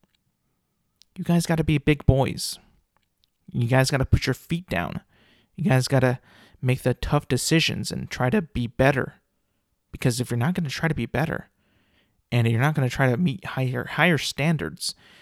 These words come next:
and not try to make your game incredible instead of just passable, I'm sorry to say, but people are gonna catch on to this.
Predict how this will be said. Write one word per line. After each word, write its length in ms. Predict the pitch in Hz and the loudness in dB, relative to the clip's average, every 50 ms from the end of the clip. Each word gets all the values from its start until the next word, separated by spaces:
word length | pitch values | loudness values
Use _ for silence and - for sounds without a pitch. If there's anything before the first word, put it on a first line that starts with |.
| - _ _ _ - | -20 _ _ _ -4
and 100 | 123 120 | -2 0
not 160 | 131 156 156 | 0 0 -2
try 140 | - - 151 | 0 0 0
to 60 | 143 | 2
make 160 | 147 147 - | 2 0 0
your 100 | 151 143 | -2 -2
game 380 | 123 147 127 127 131 123 113 - _ _ _ _ _ _ - | 0 2 2 2 2 0 -2 -4 _ _ _ _ _ _ -8
incredible 600 | - 117 110 - - - 147 165 185 143 - 80 | -6 -6 -6 -8 -4 0 2 4 4 4 2 0
instead 300 | 69 - - - 120 110 | -4 -4 -6 -4 -4 -4
of 100 | 117 113 | -4 -4
just 260 | - - 104 - - - | -6 -6 -6 -6 -6 -8
passable, 680 | - - - 156 175 - - - - - - 151 165 _ _ _ _ _ _ _ _ _ _ _ _ _ _ _ _ _ _ _ _ _ _ _ _ _ _ _ _ _ _ _ _ _ _ _ _ _ _ _ _ _ _ _ | -8 -4 -2 -2 -2 -2 -4 -6 -6 -6 -8 -8 -10 _ _ _ _ _ _ _ _ _ _ _ _ _ _ _ _ _ _ _ _ _ _ _ _ _ _ _ _ _ _ _ _ _ _ _ _ _ _ _ _ _ _ _
I'm 100 | - 147 | -14 -8
sorry 220 | - - 135 143 147 | -4 0 0 0 0
to 60 | 127 | 0
say, 140 | - 143 135 | 0 -2 -2
but 220 | 120 - - _ | -2 -2 -4 _
people 400 | - - - 135 160 - - 127 | -10 -6 -4 -4 -4 -2 -2 -4
are 140 | 80 - - | -4 -4 -6
gonna 180 | - - 160 180 | -8 -10 -10 -10
catch 300 | - - 101 101 - - | -8 -8 -8 -8 -6 -6
on 160 | 117 120 117 | -6 -6 -6
to 40 | - | -6
this. 380 | - - - - - - - | -8 -8 -8 -6 -8 -8 -10